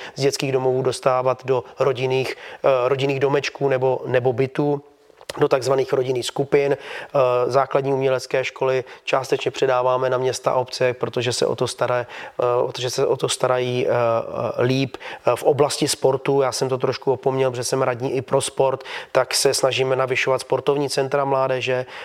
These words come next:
dáváme dotace do našich obcí, kterých mimochodem z celého počtu šest tisíc tři sta obcí, tak jenom ve středních Čechách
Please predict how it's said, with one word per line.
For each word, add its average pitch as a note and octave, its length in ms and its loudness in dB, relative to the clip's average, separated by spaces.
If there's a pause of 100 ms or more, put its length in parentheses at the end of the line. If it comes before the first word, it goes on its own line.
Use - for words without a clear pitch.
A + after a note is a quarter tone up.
(120)
dáváme C3 460 2
dotace B2+ 380 0
do C3 80 2
našich C3 340 0
obcí, B2 380 -2
kterých C3+ 320 -2
mimochodem C3 560 0 (240)
z - 140 -6
celého C3 420 2
počtu C3 340 -4
šest C3 220 0
tisíc C3+ 340 -2
tři C3 140 0
sta - 180 2
obcí, C3 220 -2
tak B2 200 0
jenom C3 160 2
ve B2+ 100 2
středních C3 460 0
Čechách B2+ 540 0